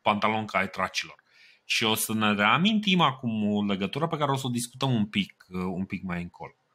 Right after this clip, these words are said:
Uh, avea mult autocontrol, zice tot Diogene Laertius, uh, și zice că, deși era o,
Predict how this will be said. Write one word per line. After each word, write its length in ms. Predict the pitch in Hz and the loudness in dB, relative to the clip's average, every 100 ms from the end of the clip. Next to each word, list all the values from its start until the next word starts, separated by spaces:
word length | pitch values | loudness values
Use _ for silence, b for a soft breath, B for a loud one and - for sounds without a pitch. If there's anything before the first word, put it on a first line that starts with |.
| _ _ | _ _
Uh, 760 | 104 107 104 101 101 98 80 - | 2 6 6 6 6 4 0 -2
avea 300 | 113 110 151 | 0 4 4
mult 300 | 196 202 208 | 4 2 2
autocontrol, 920 | 196 180 170 160 156 151 135 160 117 | 2 0 -2 -4 -2 -2 0 2 2
zice 680 | 92 104 104 107 101 95 95 | 2 -2 2 4 4 2 0
tot 240 | - 110 92 | 0 -2 -2
Diogene 460 | 92 95 95 98 | -2 0 2 0
Laertius, 800 | 95 90 101 120 - 123 127 131 B B B B _ - | 2 4 2 0 -2 0 0 -2 B B B B _ -6
uh, 220 | 113 110 | 0 2
și 180 | 110 117 | 4 2
zice 280 | 117 127 131 | 2 2 2
că, 100 | 127 | 0
deși 420 | 117 113 - 151 | 2 4 4 4
era 220 | 165 147 | 4 4
o, 120 | 139 | 2